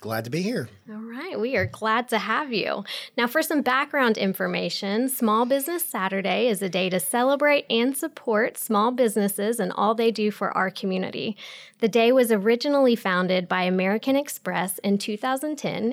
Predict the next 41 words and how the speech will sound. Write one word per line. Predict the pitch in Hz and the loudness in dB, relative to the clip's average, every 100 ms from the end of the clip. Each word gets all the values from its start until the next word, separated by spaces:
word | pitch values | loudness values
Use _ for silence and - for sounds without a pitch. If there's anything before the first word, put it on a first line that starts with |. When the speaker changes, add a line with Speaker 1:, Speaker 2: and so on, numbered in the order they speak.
| 247 | -2
Speaker 2:
and | 202 190 | -2 -2
today | - 170 226 302 247 208 240 | -4 -4 -2 0 0 2 2
is | 196 | 0
officially | 196 214 208 214 202 | -4 -4 -2 2 2
co-sponsored | 202 320 349 185 180 196 214 220 | 0 -4 -2 0 0 0 -2 0
by | 190 | 0
the | 180 185 | 0 -2
U | 190 262 | 0 2
S | 262 247 | 2 0
Small | - 214 240 | -2 0 2
Business | 262 240 220 233 240 | 2 2 4 0 0
Administration. | 196 196 190 202 - - - - 226 - - - - - | -4 -2 -2 -2 -4 -4 -4 -4 -6 -8 -16 -20 -20 -4
Local | 262 285 285 262 | 2 4 4 2
community | 247 202 185 180 | 2 4 2 -2
partners, | - 202 - 190 190 190 | -2 0 2 0 0 -2
city | - - - 190 | -6 -4 -4 0
governments, | 240 285 285 294 285 | 0 2 2 2 2
associations, | 190 214 202 185 202 262 285 277 277 269 | -2 -2 -4 -4 -4 -2 -2 0 0 -4
chambers | - 190 196 190 185 | -6 -4 -2 -4 -6
of | 180 | -6
commerce, | 247 262 285 285 285 233 | -2 0 0 0 0 0
and | 185 | -2
C | 254 254 | -2 -4
V | 254 | -4
Bs | 240 254 277 - | -4 -4 -6 -6
come | 220 208 | -2 0
together | 202 196 190 - | 0 0 -2 -4
each | 311 - | -6 -4
year | 240 247 | 0 0
to | 262 | 0
help | 185 202 | 0 -2
promote | - 202 196 202 | -2 -2 0 -2
this | 202 196 | -2 -4
special | - 240 240 311 | -2 -4 -2 -4
day | 277 269 302 | -2 0 0
and | 220 202 | 0 0
share | 214 208 | -2 0
the | 214 | 0
importance | 208 226 233 226 | 0 0 0 0
of | 226 | 2
it, | 220 233 | 2 0